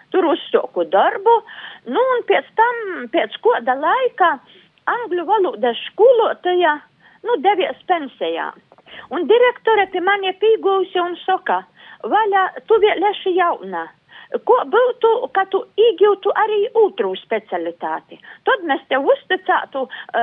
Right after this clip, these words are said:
mocēt angļu valodu." Nu, ko, labi, ja jau to, tad to.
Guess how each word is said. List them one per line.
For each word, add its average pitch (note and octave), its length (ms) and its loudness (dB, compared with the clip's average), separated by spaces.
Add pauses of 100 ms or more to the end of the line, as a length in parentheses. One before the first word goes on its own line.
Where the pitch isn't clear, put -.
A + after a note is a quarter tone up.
mocēt E4 560 -4
angļu E4 380 -2
valodu." D3 580 -6 (640)
Nu, F#3+ 240 -4
ko, F#4 480 2 (200)
labi, F4+ 460 0 (180)
ja A3+ 200 -2
jau F3 280 -8
to, A3 220 -2 (120)
tad G#4+ 200 0 (100)
to. F3+ 220 2